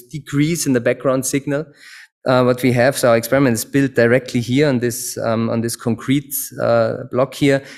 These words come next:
Temperature stability, it's, uh, constant, um, uh, uh, uh, seven degrees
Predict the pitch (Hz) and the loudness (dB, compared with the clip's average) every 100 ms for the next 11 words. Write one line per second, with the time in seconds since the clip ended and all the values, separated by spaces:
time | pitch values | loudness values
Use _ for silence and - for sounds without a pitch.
0 | - - 143 143 131 139 120 123 139 143 | -8 0 2 2 2 0 0 0 0 0
1 | 135 135 127 127 120 127 - 131 120 - | -2 0 2 2 -2 -8 -4 -2 -2 0
2 | 151 156 - 131 127 - - - 120 113 | 0 0 2 2 0 -4 -12 -4 0 0
3 | 113 113 113 113 _ _ _ _ _ - | 0 -2 -4 -8 _ _ _ _ _ -2
4 | 110 107 107 113 104 98 110 107 65 - | 0 2 0 0 2 0 -2 -2 -6 -10
5 | - - _ - 127 - 147 147 131 123 | -16 -18 _ -16 -8 0 2 4 2 0
6 | 117 143 185 - - | 0 0 -2 -8 -12